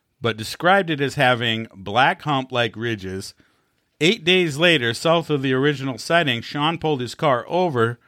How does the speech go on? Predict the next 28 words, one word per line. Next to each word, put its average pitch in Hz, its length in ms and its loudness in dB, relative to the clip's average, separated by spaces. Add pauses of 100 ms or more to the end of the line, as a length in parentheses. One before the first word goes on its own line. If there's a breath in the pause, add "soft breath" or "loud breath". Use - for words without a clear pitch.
(340 soft breath)
to 131 100 -2
look 165 220 4
at 143 120 4
the 107 100 -4
Highway 143 380 4
ninety-seven's 135 760 2
widening 110 520 0
project, 90 640 -6
and 107 160 -8
Jessica 143 400 0
spotted 110 480 0
another 107 440 0
disturbance. 98 840 -2 (400 soft breath)
He 156 180 0
snapped 156 420 2
eleven 120 580 0
photographs 113 680 2
of 98 120 -4
the 101 120 -2
unknown 123 440 0
object 104 640 -2 (420 soft breath)
as 123 220 2
it 123 80 0
was 110 320 -2 (200)
surfacing 135 640 -2
near 98 200 -2
a 92 60 -4
boat. 90 340 -6